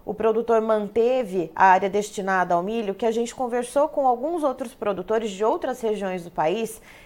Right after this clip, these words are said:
que acabaram perdendo um pouco do tempo da janela de plantio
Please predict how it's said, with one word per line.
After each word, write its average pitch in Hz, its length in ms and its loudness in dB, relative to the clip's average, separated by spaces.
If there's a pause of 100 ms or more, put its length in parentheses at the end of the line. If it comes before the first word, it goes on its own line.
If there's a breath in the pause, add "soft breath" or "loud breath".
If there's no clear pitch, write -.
que - 80 -4
acabaram 208 480 6
perdendo 233 480 2
um 233 280 -4
pouco 220 360 2
do 196 140 -4
tempo 196 320 0
da 190 140 2
janela 180 320 0
de 180 100 -6
plantio 214 560 -2